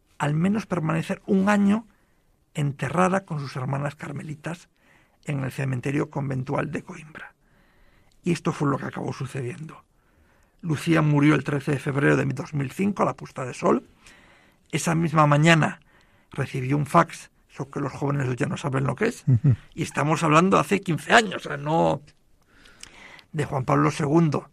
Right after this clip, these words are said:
Speaker 1: transmitiéndole su última bendición. Juan Pablo segundo ya estaba muy malito, Juan Pablo segundo murió en abril de ese año,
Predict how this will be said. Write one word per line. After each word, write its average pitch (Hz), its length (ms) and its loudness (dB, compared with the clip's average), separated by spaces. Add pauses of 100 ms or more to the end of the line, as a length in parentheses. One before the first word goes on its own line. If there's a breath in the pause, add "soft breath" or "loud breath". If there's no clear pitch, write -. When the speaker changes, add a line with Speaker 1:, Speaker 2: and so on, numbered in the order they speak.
Speaker 1:
transmitiéndole 147 680 -2
su - 140 -12
última 139 300 -8
bendición. 214 640 0 (720 loud breath)
Juan 120 160 -4
Pablo 139 160 -2
segundo 147 200 0
ya - 40 -8
estaba 131 200 -2
muy 131 180 -4
malito, 131 480 -2 (240)
Juan 156 100 -20
Pablo 135 180 -8
segundo 147 300 -4
murió 139 300 -2 (400 loud breath)
en 139 160 -2
abril 135 280 2
de 135 60 2
ese 139 200 0
año, 160 360 6